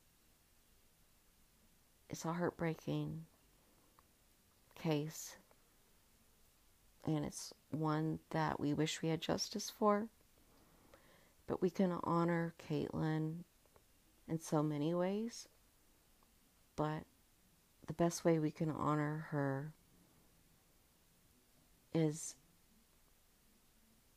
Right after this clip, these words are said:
to help someone out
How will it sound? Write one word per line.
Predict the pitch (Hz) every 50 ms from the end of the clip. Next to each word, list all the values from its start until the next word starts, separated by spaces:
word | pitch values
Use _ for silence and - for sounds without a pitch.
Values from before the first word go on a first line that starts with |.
| - _ - _ _ - -
to | - 170
help | 160 160 160 156 -
someone | - - - 160 156 151 147 143 143 139 139 143 151 151 151 - - _ _ _ _ _ _ _ _ _ _ _ - -
out | - 127 147 147 - -